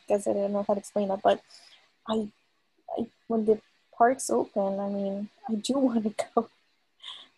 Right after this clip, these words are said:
I wanna go to Disneyland, but at the same time, I'm like, "Is this the right thing to do? How are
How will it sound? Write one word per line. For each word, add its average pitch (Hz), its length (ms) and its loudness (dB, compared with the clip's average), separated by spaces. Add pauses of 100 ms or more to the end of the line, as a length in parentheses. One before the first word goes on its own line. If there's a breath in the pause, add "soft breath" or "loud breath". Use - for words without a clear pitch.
(120)
I - 40 0
wanna 226 260 4
go 226 340 -2
to 226 120 -2
Disneyland, 208 600 -2 (100)
but 208 280 2 (840)
at 233 80 2
the 214 80 2
same 208 180 0
time, 240 300 4
I'm 208 140 4
like, 202 200 2 (480)
"Is 202 120 -4
this 214 140 0
the 233 80 2
right 233 220 4
thing 254 200 -4
to 233 100 0
do? 233 340 0 (200)
How 233 160 8
are 240 200 6